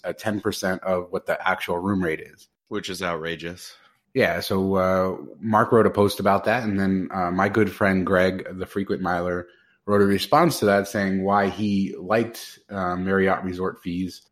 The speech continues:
Speaker 1: as a percentage of the room rate, because at that hotel, apparently, when he stayed there, they didn't charge him any resort fee 'cause he was on an award. That's great and all, but I had to, uh, <laughs> open my big mouth and respond to Greg. And just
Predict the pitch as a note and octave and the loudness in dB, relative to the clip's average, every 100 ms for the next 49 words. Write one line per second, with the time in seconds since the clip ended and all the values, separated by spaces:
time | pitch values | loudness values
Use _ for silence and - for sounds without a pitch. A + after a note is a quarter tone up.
0 | - G2 F#2+ - F#2+ G2 F#2 F2 F2+ G2+ | -6 -4 -4 -6 -4 -4 -2 -4 -4 0
1 | F3 C#3+ F#2+ F#2 F2+ F#2 F#2+ G2 F#2+ F#2 | 2 4 2 0 -4 -8 -4 -2 -2 -2
2 | F#2+ G2+ G2 G2 A#2+ B2 F#2+ F2+ F#2 F#2 | 2 2 2 0 2 2 2 2 0 0
3 | F#2 F2+ F2 F#2+ - F#2 F2 F2+ F2+ F#2+ | -4 -4 -4 -4 -2 -2 -2 0 0 0
4 | F2+ - F#2 F#2 G#2 B2+ G#2 F2+ G2+ F#2 | -2 0 0 2 4 4 2 0 -4 -2
5 | F2+ F#2 F2 F#2 F2 F2+ F2+ F2+ E2+ E2 | -2 -4 -6 -8 -8 -6 -4 -4 -4 0
6 | G2+ E2 - _ _ _ - C#3 C3+ - | 0 0 -2 _ _ _ -6 -2 0 4
7 | A#2 D3 A2+ G2 F#2 F#2+ F2+ F2+ - _ | 6 6 4 4 4 4 0 -2 -4 _
8 | - G#2 A2+ G#2 G#2+ F#2 - F#2+ F#2 F2 | -2 2 2 2 0 -2 -6 -6 -2 -4
9 | F2 - - - - - A2 G#2+ G2+ F#2+ | -4 -8 -16 -16 -14 -14 -8 -4 -2 0
10 | F#2+ F#2+ F#2 F#2 F#2 - _ _ _ F2+ | 2 2 2 2 0 -4 _ _ _ -6
11 | F2+ F#2 - A#2 A#2+ G2 F2+ F2 G#2 A#2 | -4 -4 2 4 4 2 2 2 4 2
12 | B2+ | 2